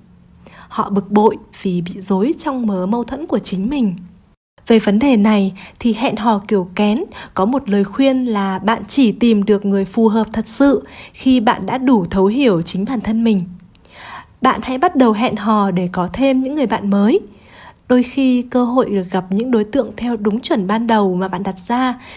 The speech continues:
nhưng gặp rồi lại thấy không phù hợp, chỉ đơn giản là để bạn hiểu hơn về mình, trả lời được những câu hỏi mà bấy lâu nay bạn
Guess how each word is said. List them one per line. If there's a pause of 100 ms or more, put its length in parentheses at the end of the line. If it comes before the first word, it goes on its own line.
(220)
nhưng
gặp
rồi (360)
lại
thấy
không
phù
hợp, (420)
chỉ
đơn
giản
là
để
bạn
hiểu
hơn
về
mình, (460)
trả
lời
được
những
câu
hỏi
mà
bấy
lâu
nay
bạn